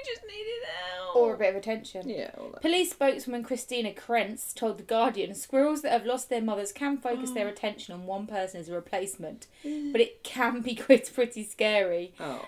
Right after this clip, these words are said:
Speaker 2: Uh, she said, determining that the caller was certainly feeling a bit threatened. Uh, squirrel attacks are not always so benign. In July last year, New York authorities warned Prospect Park visitors to, <laughs> to avoid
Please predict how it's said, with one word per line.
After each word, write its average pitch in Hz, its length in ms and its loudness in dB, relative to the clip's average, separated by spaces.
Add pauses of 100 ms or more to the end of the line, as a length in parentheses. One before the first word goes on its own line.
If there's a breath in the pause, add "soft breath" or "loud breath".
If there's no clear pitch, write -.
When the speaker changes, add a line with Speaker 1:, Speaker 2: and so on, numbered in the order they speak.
Speaker 2:
Uh, 190 140 2
she 214 120 -6
said, 190 240 -2
determining 226 520 0
that 214 120 -6
the - 60 -12
caller 202 400 0
was 190 240 -4
certainly 226 460 0
feeling 185 460 -6
a - 80 -12
bit - 280 -4
threatened. - 680 -6 (840 loud breath)
Uh, 202 300 2
squirrel 302 320 4
attacks 277 400 2
are 254 40 2
not 262 180 0
always 220 300 2
so 254 160 2
benign. 196 480 -6 (260 loud breath)
In 226 160 0
July 277 300 4
last 269 240 0
year, 233 180 4
New 254 160 4
York 240 240 4
authorities 208 540 -4
warned 196 280 0
Prospect 302 460 0
Park 214 220 -2
visitors 202 360 -4
to, 214 480 -10
<laughs> - 140 -16
to 262 80 6
avoid 233 460 4